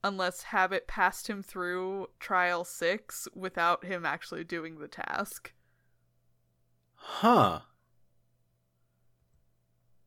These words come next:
Speaker 2: So this isn't game jacking as much as it's, like,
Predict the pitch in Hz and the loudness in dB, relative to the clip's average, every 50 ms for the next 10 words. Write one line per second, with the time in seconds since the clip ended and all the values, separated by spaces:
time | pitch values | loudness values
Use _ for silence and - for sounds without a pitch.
0 | _ _ _ _ _ _ _ _ _ _ _ _ _ _ _ _ _ _ - - | _ _ _ _ _ _ _ _ _ _ _ _ _ _ _ _ _ _ -6 -6
1 | - - 165 196 240 240 - 302 247 247 240 185 151 135 127 - - 160 165 170 | -2 0 2 2 2 6 6 6 8 8 8 6 4 0 -4 4 6 6 6 6
2 | 165 151 131 - 139 143 151 147 - 139 120 113 107 104 107 127 131 131 135 135 | 4 2 4 6 8 8 8 8 8 6 6 6 6 4 4 4 4 6 4 4
3 | 123 123 123 123 123 - 143 135 127 117 110 104 - - | 4 4 2 2 2 2 6 8 8 8 8 6 4 -6